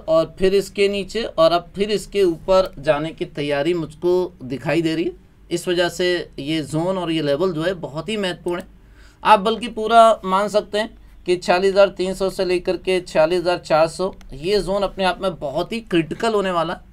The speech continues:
और ये बात मैं आपको दिखाऊंगा भी।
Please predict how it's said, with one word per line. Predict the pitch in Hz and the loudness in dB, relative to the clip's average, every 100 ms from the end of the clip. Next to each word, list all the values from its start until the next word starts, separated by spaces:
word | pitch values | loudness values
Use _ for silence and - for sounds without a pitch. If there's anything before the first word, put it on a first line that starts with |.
| - - - - - - - | -20 -20 -20 -20 -20 -18 -4
और | 139 143 143 143 143 147 | 0 2 2 2 0 -2
ये | 151 | 0
बात | 151 156 156 | 2 2 0
मैं | 156 | -4
आपको | 151 - 170 170 - 131 | -4 -4 -4 -2 -6 -8
दिखाऊंगा | 139 - 160 196 | -10 -4 -2 0
भी। | 185 | 0